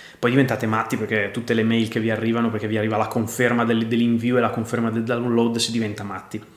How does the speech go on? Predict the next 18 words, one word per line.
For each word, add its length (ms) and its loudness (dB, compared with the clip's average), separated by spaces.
Però 220 2
questi 280 0
sono 360 0
i 80 0
metodi 420 0
principali 640 0
con 180 2
cui 200 2
io 100 4
invio 300 2
i 80 2
materiali 560 -2
ai 100 0
clienti 460 0
solitamente, 800 -4
salvo 460 -2
casi 320 0
rarissimi. 580 -4